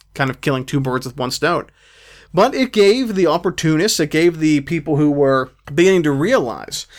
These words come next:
they were losing a great deal of money because of British tax policy, uh,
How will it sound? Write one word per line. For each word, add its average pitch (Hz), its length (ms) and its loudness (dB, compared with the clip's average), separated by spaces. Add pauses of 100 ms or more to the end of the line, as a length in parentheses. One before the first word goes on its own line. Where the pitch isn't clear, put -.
(220)
they 156 100 4
were 165 100 4
losing 160 320 4
a 127 60 0
great 147 300 -2
deal 214 200 2
of 151 80 -2
money 160 420 -2 (140)
because 143 320 0
of 135 100 -6
British 143 440 0 (200)
tax 147 300 -2
policy, 170 560 -4 (400)
uh, 139 260 -2